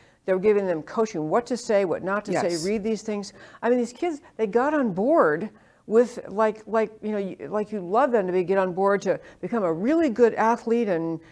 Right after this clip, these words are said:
Speaker 1: you know, here's what you do to work out. They're talking about how, what
Speaker 2: Coaching.
Speaker 1: you do.
Speaker 2: They're being
Speaker 1: Coaching
Speaker 2: groomed.
Speaker 1: each
Speaker 2: They're
Speaker 1: other.
Speaker 2: being coached.
Speaker 1: To, uh, yeah.
Speaker 2: Yeah. And that's why I have an appendix in the book on how to get control of your kids' internet use. You just,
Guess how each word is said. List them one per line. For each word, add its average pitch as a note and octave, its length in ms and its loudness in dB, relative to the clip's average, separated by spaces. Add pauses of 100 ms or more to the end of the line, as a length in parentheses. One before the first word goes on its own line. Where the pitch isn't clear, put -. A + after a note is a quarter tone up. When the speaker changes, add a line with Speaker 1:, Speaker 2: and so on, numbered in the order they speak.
(140)
Speaker 1:
you E3+ 80 -6
know, F3 60 -6
here's D4 260 0
what B3+ 80 0
you A3+ 60 -4
do A#3+ 120 0
to A#3 60 2
work G#3 260 0
out. G#3 160 2
They're B3 180 4
talking B3 340 -2
about F#3+ 120 -2
how, A3+ 280 -4
what A3 180 0
Speaker 2:
Coaching. B3+ 260 4
Speaker 1:
you F3+ 260 2
do. F#3 80 -16
Speaker 2:
They're A3+ 120 4
being C4 280 4
Speaker 1:
Coaching A#3+ 260 6
Speaker 2:
groomed. C#4 180 2
Speaker 1:
each - 40 -6
Speaker 2:
They're G#3 120 4
Speaker 1:
other. G3 100 4
Speaker 2:
being G3+ 140 2
coached. - 480 -4 (240)
Speaker 1:
To, - 160 -2
uh, A3+ 260 -2
yeah. F#3+ 260 2
Speaker 2:
Yeah. G3+ 220 4 (400)
And G#3+ 160 0
that's B3+ 240 2
why A3+ 280 8
I G3+ 160 4
have G#3 360 0
an F#3+ 80 -4
appendix F#3+ 560 -8
in F3+ 100 -8
the F3 80 -10
book F3 460 -4
on F3 320 -6 (400)
how A#3 220 2
to A3+ 80 6
get G3+ 240 -4
control F#3 440 -6
of F3 120 -4
your F3 100 -8
kids' F3 640 -8 (180)
internet F#3 420 -4
use. - 460 -14 (1400)
You E3+ 140 -8
just, F3 400 -8